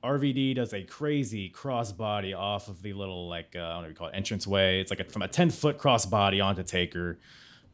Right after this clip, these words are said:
Uh, gets a two count. And then, you know, this is the point where Taker's, like,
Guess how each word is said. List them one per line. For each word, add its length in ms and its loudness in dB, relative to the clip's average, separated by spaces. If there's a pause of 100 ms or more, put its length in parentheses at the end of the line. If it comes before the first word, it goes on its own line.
(140)
Uh, 380 0
gets 220 -2
a 40 -6
two 240 4
count. 800 0 (640)
And 380 -2
then, 300 0
you 80 0
know, 100 -2
this 160 2
is 100 -8
the 60 -12
point 280 0
where 60 -4
Taker's, 400 2
like, 120 -4